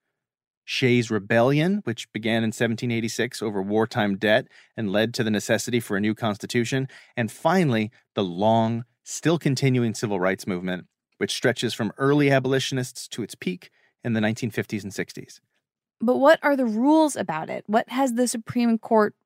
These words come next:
Speaker 2: ruled when it comes to protest?
Speaker 1: Ah, this gets into a little bit of grimy, foggy territory. And this is something we see again and again when it comes to the Supreme Court protecting our rights.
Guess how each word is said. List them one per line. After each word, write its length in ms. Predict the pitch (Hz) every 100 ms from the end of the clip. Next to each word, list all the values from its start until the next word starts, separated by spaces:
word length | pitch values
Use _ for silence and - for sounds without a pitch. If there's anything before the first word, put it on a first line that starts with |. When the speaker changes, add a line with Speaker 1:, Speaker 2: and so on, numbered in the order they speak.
| -
Speaker 2:
ruled 500 | 214 311 226 196 226
when 140 | 233
it 80 | 226
comes 260 | 240 220 233
to 80 | 214
protest? 600 | 277 294 - - - - _ _ _ _ _ -
Speaker 1:
Ah, 280 | 220 196 165
this 200 | 208 -
gets 260 | 214 196
into 420 | 185 170 - 170 175
a 120 | 147
little 260 | 135 156
bit 160 | 147 143
of 140 | 139
grimy, 520 | 135 135 135 139 135 123
foggy 480 | - 139 139 139 135
territory. 720 | - 139 135 - 123 117 123 - _ _ _ _ -
And 220 | 131 127
this 340 | 165 165 - -
is 180 | 156 127
something 420 | 151 123 131 120
we 180 | 156 180
see 380 | - 120 110 -
again 600 | - - 143 143 135 131
and 100 | 117
again 520 | 104 110 135 135 135 123
when 100 | 120
it 80 |
comes 280 | - 143 135
to 80 | 151
the 100 | 131
Supreme 380 | - 135 123 113
Court 320 | 117 113 107
protecting 400 | 127 120 117 120
our 100 | 110
rights. 400 | 104 101 101 -